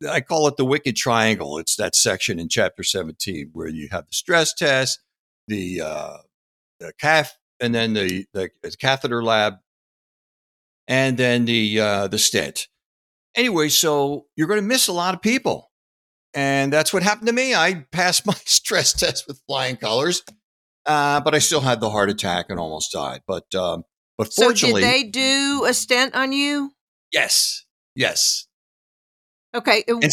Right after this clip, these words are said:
Speaker 2: and I
Speaker 1: stents are
Speaker 2: know
Speaker 1: only useful in fifteen percent of the time.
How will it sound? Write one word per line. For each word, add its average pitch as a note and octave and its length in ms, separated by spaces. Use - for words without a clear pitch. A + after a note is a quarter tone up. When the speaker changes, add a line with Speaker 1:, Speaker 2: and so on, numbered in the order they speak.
Speaker 2:
and B3 140
I A#3+ 40
Speaker 1:
stents B3 60
are - 20
Speaker 2:
know C#4 180
Speaker 1:
only F#3 340
useful C3+ 580
in A#2+ 140
fifteen A3 460
percent E3+ 360
of D3+ 80
the D#3+ 80
time. A3 480